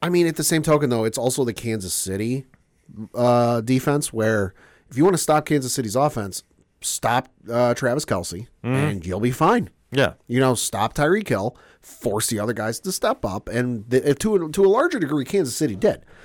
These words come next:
Speaker 1: They shut down Tyreek Hill 'cause, yeah, six for fifty-two is not a bad stat line. It, like I said, though, it's not Tyreek Hill quality.
Speaker 2: Yeah.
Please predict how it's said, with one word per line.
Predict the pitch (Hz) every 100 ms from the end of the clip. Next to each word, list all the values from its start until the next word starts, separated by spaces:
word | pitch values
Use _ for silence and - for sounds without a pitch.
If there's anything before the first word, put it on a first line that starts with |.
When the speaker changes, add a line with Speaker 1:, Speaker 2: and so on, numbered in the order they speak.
| - -
Speaker 1:
They | 208
shut | - 294
down | - 131
Tyreek | 139 120 101 92
Hill | 190 101
'cause, | - 101 98
yeah, | 120 175 202 107
six | - 143 - 110
for | -
fifty-two | 104 131 - 104 127 98
is | 95
not | 90 107 104
a |
bad | 87 90 90
stat | - 95 90
line. | 123 147
It, | 101
like | 131 120
I |
said, | 139 113
though, | - - -
it's | -
not | 151 151
Tyreek | - 127 107 95
Hill | 135 127 104 -
quality. | - 127 117 76 - _
Speaker 2:
Yeah. | 104 92